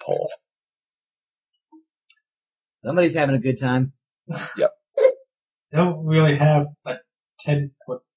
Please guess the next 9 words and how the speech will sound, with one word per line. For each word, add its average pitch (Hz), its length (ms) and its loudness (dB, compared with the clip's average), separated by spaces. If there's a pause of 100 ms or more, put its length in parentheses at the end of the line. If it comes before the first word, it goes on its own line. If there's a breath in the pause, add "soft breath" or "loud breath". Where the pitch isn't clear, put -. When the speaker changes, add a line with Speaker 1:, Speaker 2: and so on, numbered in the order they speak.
Speaker 3:
pole. 139 600 2
Maybe 147 220 4
I 147 100 2
could 147 160 -4
sell 147 240 2
you 127 100 0
a - 80 -4
tent 170 380 2
pole. 135 460 -2